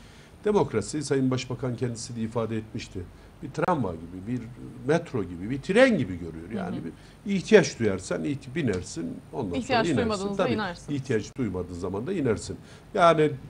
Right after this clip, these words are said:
Speaker 1: hiçbir demokratik ülkede hak arama eyleminden dolayı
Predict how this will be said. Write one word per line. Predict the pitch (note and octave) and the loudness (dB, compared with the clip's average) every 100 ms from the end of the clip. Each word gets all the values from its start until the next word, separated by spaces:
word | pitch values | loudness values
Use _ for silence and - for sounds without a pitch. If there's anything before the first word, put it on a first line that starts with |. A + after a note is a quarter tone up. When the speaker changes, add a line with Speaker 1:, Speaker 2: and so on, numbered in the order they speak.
| C#3 | -2
Speaker 1:
hiçbir | C#3+ C#3+ - G3 D#3 | 0 -2 -4 -4 2
demokratik | D3 C#3+ C3 C#3+ C3+ D3+ C#3 | 4 4 2 -2 -2 -6 -4
ülkede | B2+ C3 A#2 C#3+ F3+ - - - - - - - - - - - - - - - | -2 -2 0 0 -2 -12 -20 -20 -20 -20 -20 -20 -20 -20 -20 -20 -20 -20 -20 -8
hak | E3+ E3+ C#3 | -6 2 4
arama | A#2+ B2 | 4 4
eyleminden | A#2 A#2 A2+ A2 G#2+ A2 A2 C3+ A2 | 4 2 2 0 0 -2 2 2 4
dolayı | G2+ G#2 C3 | 4 4 2